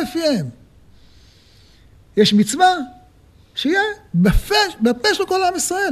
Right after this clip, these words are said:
תלמד אותם. איך? בשירה? בשירה. אם זה מה שקונה את ליבם, תשתמש בכלי הזה. תשתמש. יש, גמרא מספרת, על חכמים היו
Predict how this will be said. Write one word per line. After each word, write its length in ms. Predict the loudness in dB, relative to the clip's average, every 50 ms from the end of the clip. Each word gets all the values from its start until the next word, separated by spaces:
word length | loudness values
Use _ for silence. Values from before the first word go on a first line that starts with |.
| -2
תלמד 300 | 2 4 4 6 6 6 4
אותם. 300 | 4 2 2 0 -2 -2 0 4
איך? 300 | 6 6 6 6 2 -2
בשירה? 360 | -2 -2 -2 -2 0 0 0 -2 -2 -2 -4
בשירה. 420 | -4 0 2 2 2 2 0 -4 -6 -10 -16 -20 -20 -20 -20 _ _ -20 _ _ _ -20 -20 -20 -20 -20 -20 -20 -20 -20 -20 -20 -20 -20 -20 _ -20 -20 -20 -20 -20 -20 _ _ _ _ _ _ _ 0 2
אם 120 | 4 4
זה 100 | 6 6 6 6
מה 80 | 6 4
שקונה 520 | 4 4 2 2 2 2 2 4 4 4
את 120 | 4 4 4
ליבם, 440 | 4 4 6 4 2 2 0 -4 -6 -10 -14 _ -6
תשתמש 460 | -6 -4 -4 -2 -2 0 0 0 0
בכלי 260 | -2 -2 -2 -2 -2
הזה. 260 | -2 -2 -4 -6 -8 -8 -10 -12 -18 -20 _ _ _ -20 -20 -20 -20 _ _ _ _ _ _ _ _ _ _ _ _ _ _ _ _ _ _ _ -20 -20 -20 _ _ _ _ _ _ _ _ _ _ _ _ _ _
תשתמש. 720 | -2 -2 0 0 0 0 0 0 0 0 0 -2 -2 -4 0
יש, 340 | 2 2 2 2 0 -2 -4
גמרא 300 | -2 0 0 2 2 0
מספרת, 580 | 0 -2 -2 0 2 2 2 4 2 2 0
על 80 | 0 -2
חכמים 480 | -2 -2 -2 -2 -2 0 0 2 2 4
היו 300 | 4 4 2 2 0